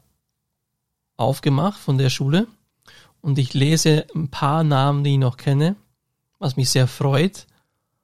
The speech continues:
Vor allem eine Brigitte M, äh, dann eine Yvonne Grimm, äh, es sind noch ein paar da, die ich kenne von früher, aber die meisten sind komplett neu. Keine Ahnung, wer das alles ist.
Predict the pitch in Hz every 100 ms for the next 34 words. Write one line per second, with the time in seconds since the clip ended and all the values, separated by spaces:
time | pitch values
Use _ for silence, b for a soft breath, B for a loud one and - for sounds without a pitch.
0 | _ _ _ _ - - 139 131 139 135
1 | 131 - 131 123 139 - 165 - 165 156
2 | 156 160 _ _ _ _ _ - 143 196
3 | 277 - _ - B B B B - 135
4 | 131 127 131 135 131 - 131 131 156 156
5 | 135 - _ _ - 131 147 226 262 -
6 | - 262 254 269 262 262 269 277 294 294
7 | - - 180 160 175 156 160 - - 147
8 | 139 123 131 127 b b b b _ 139
9 | 135 - - 160 156 135 147 151 - 160
10 | 135 160 190 _ _ - 135 135 123 117
11 | 127 131 127 120 - 113 - 170 170 -
12 | - - - _ _ - 143 143 131 127
13 | 120 127 127 - 135 131 135 131